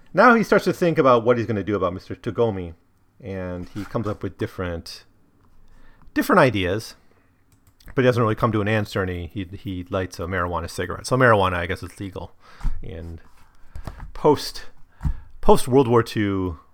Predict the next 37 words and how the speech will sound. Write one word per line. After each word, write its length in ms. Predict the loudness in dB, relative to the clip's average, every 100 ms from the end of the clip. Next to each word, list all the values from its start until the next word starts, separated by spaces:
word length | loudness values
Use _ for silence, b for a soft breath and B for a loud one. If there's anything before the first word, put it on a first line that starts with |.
| _ _ _ _ _
Japanese 400 | -2 0 0 -2
occupied 340 | -2 -4 -6 -6
America. 480 | -6 -8 -8 -10 -6 -4 -4 -8 -14 -20 -20 b b b b
So 160 | 6 8
with 140 | 10
that, 200 | 12 10
we 100 | 10
move 300 | 6 6 4
to 460 | 2 0 2 2 0
a 100 | 0
second 340 | 4 4 4
setting, 600 | 0 2 2 4 0 -2 -2
and 180 | 0
this 200 | 0 0
is 480 | 0 0 -2 -10 -18 -20 -20 -20 b b b b b b b
on 240 | -2 -2
Hay 260 | 0 2 2
Street. 600 | 2 -4 0 0 -2 -10 b b b b b -20 _ _ _ _ _ -20 -20 -20 -20 -20 -20 -20 -20 -20 -4
So 140 | 4
he's 140 | 8
also 240 | 8 8 6
in 60 |
San 200 | 8 6
Francisco. 500 | 4 0 0 6 6
He's, 340 | 6 2 -2 -10 -12
the, 180 | -4 -2
the 180 | 2 4
man 300 | 6 6 8
li-, 140 | 8
that 240 | 8 4 4
we're, 100 | 0 0
that 280 | 4 4 4
we 120 | 0
meet 300 | 2 4 4
is 240 | 2 0 -8
Frank 320 | -2 -2 -2
Frink, 640 | -2 0 2 0 -6 -16